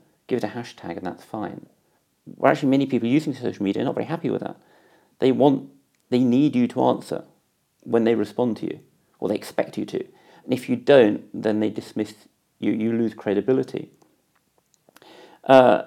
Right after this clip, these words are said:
I mean, and there are other problems with social media. If we think about, you know, if you're doing a social media campaign, how does it go viral? Well, it's usually luck. It's got nothing to go-, do with how good your, your campaign is. Um, and even if it does go viral, it might not work.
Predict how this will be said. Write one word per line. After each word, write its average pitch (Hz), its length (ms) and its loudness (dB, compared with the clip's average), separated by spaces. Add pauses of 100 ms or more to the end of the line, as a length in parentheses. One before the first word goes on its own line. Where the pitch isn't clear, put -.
(120)
I 156 60 8
mean, 156 100 10
and 156 180 6
there 151 60 6
are 170 60 6
other 180 160 4
problems 117 340 -2
with 131 100 -6
social 117 280 0
media. 117 280 2 (580)
If 151 120 -6
we 170 80 0
think 165 300 -2
about, - 480 0 (400)
you 123 80 0
know, 98 160 -4 (280)
if 131 160 -6
you're 139 200 4
doing 143 340 4
a 127 60 0
social 117 320 -4
media 113 220 -4
campaign, 104 520 -2 (360)
how 123 280 6
does 107 160 -2
it - 60 -6
go 101 180 4
viral? 98 520 -4 (300)
Well, - 100 -10
it's - 100 -14
usually 135 180 -6
luck. - 380 -8 (680)
It's - 80 -20
got - 120 -10
nothing 135 280 -4
to - 80 -14
go-, - 160 -4
do 117 300 -4
with - 220 -8
how - 160 -6
good 104 240 -4
your, 98 300 -6 (400)
your 101 140 -4
campaign 120 520 -6
is. - 220 -10 (560)
Um, 135 280 8
and 156 140 8
even 185 160 2
if 160 80 -2
it 156 80 0
does 202 180 0
go 123 140 6
viral, 113 220 2
it 123 60 0
might 110 160 -2
not - 120 -4
work. - 360 2